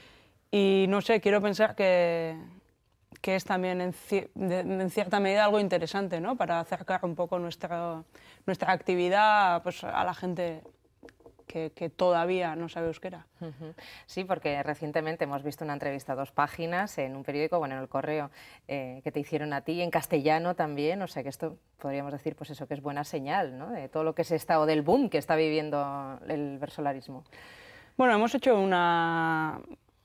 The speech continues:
Speaker 1: estamos haciendo conscientemente una labor para un poco difundir el versolarismo también a la, a los no vascoparlantes, ¿no? Castellanoparlantes o,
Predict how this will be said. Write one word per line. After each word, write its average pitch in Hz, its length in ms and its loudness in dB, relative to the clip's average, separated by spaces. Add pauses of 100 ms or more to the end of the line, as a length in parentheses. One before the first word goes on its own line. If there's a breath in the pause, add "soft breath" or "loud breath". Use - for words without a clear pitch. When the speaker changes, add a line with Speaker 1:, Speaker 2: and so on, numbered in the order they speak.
(280)
Speaker 1:
estamos 202 280 0
haciendo 202 680 4
conscientemente 190 640 0
una 190 180 2
labor 190 400 4
para 175 160 -2
un 170 80 -2
poco 190 160 2
difundir 175 560 0
el 180 100 0
versolarismo 175 640 0
también 175 280 -4
a 170 80 -2
la, 160 400 -4 (520 loud breath)
a 165 120 2
los 165 200 2
no 185 200 4
vascoparlantes, 175 880 0
¿no? 196 140 -4
Castellanoparlantes 180 1000 -2
o, 165 540 -6